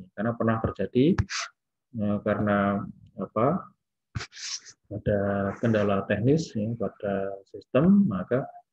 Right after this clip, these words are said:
ada mata kuliah yang kehapus, gitu, ya. Dia sudah mengikuti mata,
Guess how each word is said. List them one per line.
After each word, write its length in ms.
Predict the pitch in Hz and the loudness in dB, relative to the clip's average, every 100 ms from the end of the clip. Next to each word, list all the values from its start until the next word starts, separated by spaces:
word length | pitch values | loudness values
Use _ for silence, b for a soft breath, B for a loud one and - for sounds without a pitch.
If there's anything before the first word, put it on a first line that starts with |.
| _ _ _ _ - | _ _ _ _ -8
ada 360 | 110 131 135 | 0 4 6
mata 280 | 131 117 117 | 6 2 2
kuliah 240 | 131 139 | 2 2
yang 80 | 120 | 2
kehapus, 640 | 113 104 - 143 127 - 101 | 2 0 4 6 6 4 -6
gitu, 280 | 101 101 | -4 -2
ya. 40 | 101 - _ _ | -4 -6 _ _
Dia 160 | 110 117 | 2 2
sudah 160 | 117 110 | 2 0
mengikuti 320 | 110 113 120 | 0 0 2
mata, 280 | 107 104 | 0 0